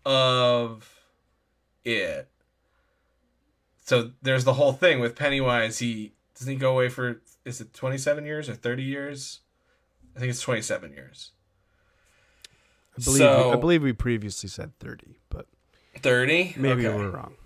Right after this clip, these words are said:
Speaker 1: Well, it's in the, it's in that ballpark, right?
Speaker 2: Mm-hmm.
Speaker 1: So, um, and what, the first one set up in nineteen sixty. Yeah, so sixty.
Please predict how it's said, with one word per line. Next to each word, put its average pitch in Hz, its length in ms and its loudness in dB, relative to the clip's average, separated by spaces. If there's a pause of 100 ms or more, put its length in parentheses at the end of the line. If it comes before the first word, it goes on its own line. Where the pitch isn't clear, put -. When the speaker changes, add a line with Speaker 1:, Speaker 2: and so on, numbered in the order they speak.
(540)
Speaker 1:
Well, 151 160 6
it's 151 180 2
in 175 160 4
the, 139 260 4
it's 139 140 -4
in 196 180 2
that 147 320 2
ballpark, 107 680 0
right? 101 140 -6
Speaker 2:
Mm-hmm. 120 220 -2 (100)
Speaker 1:
So, 101 600 -4 (280)
um, 95 800 -10 (400)
and 101 520 -4
what, 90 180 -6
the 113 100 -10
first 131 240 -2
one 123 160 0
set 120 200 0
up 110 180 -2
in 104 80 -10
nineteen 104 340 -12
sixty. 151 640 0
Yeah, 110 240 0
so 101 440 -4 (1300)
sixty. 120 800 -4